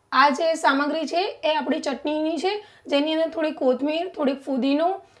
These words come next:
બે લીલા મરચાં, થોડોક નાનો આદુનો ટુકડો અને અડધું લીંબુ અને, અ,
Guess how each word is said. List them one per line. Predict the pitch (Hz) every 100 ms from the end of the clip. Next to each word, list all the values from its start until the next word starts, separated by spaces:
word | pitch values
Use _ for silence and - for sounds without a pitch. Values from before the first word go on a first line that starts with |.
| -
બે | 226 269 285 294
લીલા | 285 269 269
મરચાં, | 294 294 285 359 381 - - _ -
થોડોક | 269 285
નાનો | 294 277 285
આદુનો | 277 240 285 311
ટુકડો | 311 294 359
અને | 415 - 269 285
અડધું | 254 240 294
લીંબુ | 277 254 240 202 - _ _ _ -
અને, | 262 269 339 370 _
અ, | -